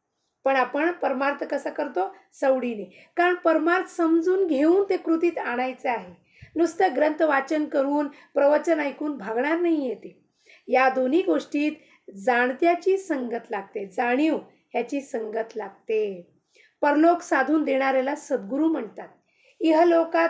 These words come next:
का, परलोकात का? परलोकात साधून देणारे कोण आहे? आपले सद्गुरू आहे.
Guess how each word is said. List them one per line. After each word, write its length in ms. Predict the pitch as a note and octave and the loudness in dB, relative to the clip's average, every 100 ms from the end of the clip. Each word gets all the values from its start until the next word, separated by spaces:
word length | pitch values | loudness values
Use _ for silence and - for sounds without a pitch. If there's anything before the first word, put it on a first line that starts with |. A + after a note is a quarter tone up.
| - | 0
का, 160 | E4 E4 | 0 0
परलोकात 580 | D#4+ C4+ C#4 C4 A#3+ A3 - | 0 -2 0 0 -2 -4 -8
का? 60 | |
परलोकात 580 | G3 B3+ C4 C#4 C#4 D4 | -4 -2 0 0 0 -4
साधून 460 | - C4 A#3+ D#4 F4 | -4 -6 0 2 4
देणारे 340 | E4 D4 C4 | 4 2 0
कोण 240 | A#3+ D4 | -2 -4
आहे? 180 | D4 C4 | -4 -4
आपले 380 | C4 - C4+ E4 E4 _ _ _ | -4 -4 -2 -2 -4 _ _ _
सद्गुरू 580 | - A#3+ G3 A3+ D#4 | -6 -4 -4 -4 -2
आहे. 400 | C#4+ G#3+ G#3+ A3+ | 0 0 0 -2